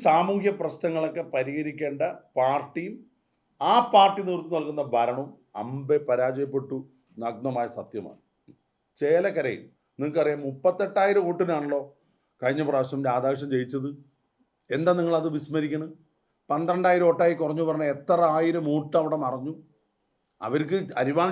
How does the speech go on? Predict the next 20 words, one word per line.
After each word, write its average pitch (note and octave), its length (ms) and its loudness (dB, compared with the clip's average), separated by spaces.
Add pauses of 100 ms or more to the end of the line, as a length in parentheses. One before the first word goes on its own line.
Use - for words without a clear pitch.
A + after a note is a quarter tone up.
ചുറ്റിക G3 320 -4
നക്ഷത്രത്തിൽ G3 480 -4
വോട്ട് F#3 160 0
ചെയ്തവരാണല്ലോ G3 520 0 (520)
മുപ്പത്തെട്ടായിരത്തിൻ്റെ G3 800 2
അധികം F#3+ 260 -4
ഭൂരിപക്ഷം F#3+ 420 -2
കൊടുത്തത്. F#3+ 300 -2 (600)
ആ D3+ 120 4 (120)
മുപ്പത്തെട്ടായിരത്തിൽ G3 840 2
ഇരുപത്താറായിരം F3+ 580 2
എവിടെ E3+ 200 0
പോയി? F3 140 -6 (1600)
എവിടെ B2+ 200 -2
പോയി F#3+ 120 0
ഇരുപത്താറായിരം? F#3 580 0 (440)
അപ്പൊ D#3 120 0 (120)
കാൽ F#3 320 4
ലക്ഷം A3+ 340 4
ആൾക്കാര് F3 460 6